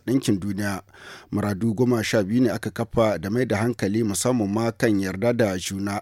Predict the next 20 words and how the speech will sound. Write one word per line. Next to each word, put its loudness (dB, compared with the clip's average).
a -4
matsayin -2
ginshiƙan -4
zaman 0
jituwa. -4
Wannan 0
Makon 0
Duniya -2
ya -4
mai 0
da -2
hankali -4
kan 0
wuraren 2
yanar 0
gizo 0
da -4
damammakin 0
bunƙasa 0
dangantaka -4